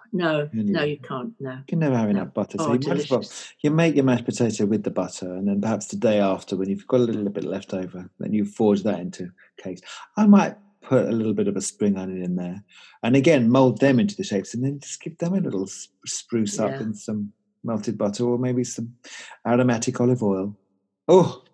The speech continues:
Speaker 2: I'm salivating
Speaker 1: Absolutely.
Speaker 2: about it.
Speaker 1: Whenever I, I, um, cook potatoes or, um, and vegetables, particularly green vegetables, for dinner, I always make too much.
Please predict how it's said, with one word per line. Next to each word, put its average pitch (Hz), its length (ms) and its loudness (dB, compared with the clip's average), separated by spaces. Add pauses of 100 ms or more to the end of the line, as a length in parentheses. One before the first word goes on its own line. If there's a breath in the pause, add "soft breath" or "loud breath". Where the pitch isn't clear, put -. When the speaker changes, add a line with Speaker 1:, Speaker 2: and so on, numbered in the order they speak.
(200)
Speaker 2:
I'm 123 140 -6
salivating - 40 -6
Speaker 1:
Absolutely. 160 680 2 (160)
Speaker 2:
about - 100 -14
it. - 60 -12
Speaker 1:
Whenever 247 360 6
I, 220 360 4
I, 190 340 0
um, 175 300 -4
cook - 240 0
potatoes 147 1040 -4
or, 151 400 -4
um, 143 260 -4
and 160 180 -2
vegetables, 156 640 -4
particularly 170 540 2
green 160 400 4
vegetables, 120 760 -8 (400)
for 160 140 2
dinner, 160 420 2
I 156 80 0
always 185 340 2
make 170 260 2
too 170 200 4
much. 170 600 0